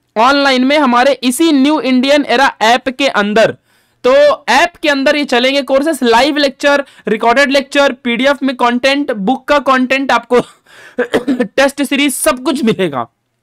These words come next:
सब कुछ मिलेगा आप लोगों को। तो एक बार आप जाके एक बार इसको अच्छे से देख लो, ठीक है। आप लोग को यहाँ पे क्रैश कोर्स अगर दिखाना चाहते हो, कोई इस तरीके से है, जैसे कि ये पीसीबी का क्रैश कोर्स है, ये पीसीएम का क्रैश कोर्स है, आप देख सकते हो पीसीएमबी का,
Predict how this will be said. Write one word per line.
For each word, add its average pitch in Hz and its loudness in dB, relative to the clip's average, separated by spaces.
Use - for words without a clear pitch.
सब 208 -6
कुछ 262 -6
मिलेगा 220 0
आप 180 -2
लोगों 151 -2
को। 135 -12
तो - -2
एक 269 0
बार 320 2
आप 330 2
जाके 262 0
एक 285 -4
बार 302 2
इसको 302 -4
अच्छे 294 -2
से 320 -4
देख 208 -2
लो, 277 2
ठीक 285 0
है। 311 2
आप 247 2
लोग 285 0
को 277 0
यहाँ 269 2
पे 277 -6
क्रैश 254 0
कोर्स 285 -2
अगर 262 0
दिखाना 247 0
चाहते 254 -2
हो, 254 -4
कोई 254 0
इस 247 -6
तरीके 254 -2
से 262 -4
है, 269 -2
जैसे 226 -2
कि 254 -2
ये 277 0
पीसीबी 254 0
का 269 0
क्रैश 247 0
कोर्स 247 0
है, 254 -2
ये 247 -2
पीसीएम 254 -4
का 240 -2
क्रैश 240 -2
कोर्स 240 -2
है, 247 2
आप 233 -2
देख 233 -2
सकते 247 -4
हो 247 -2
पीसीएमबी 240 -4
का, 247 -4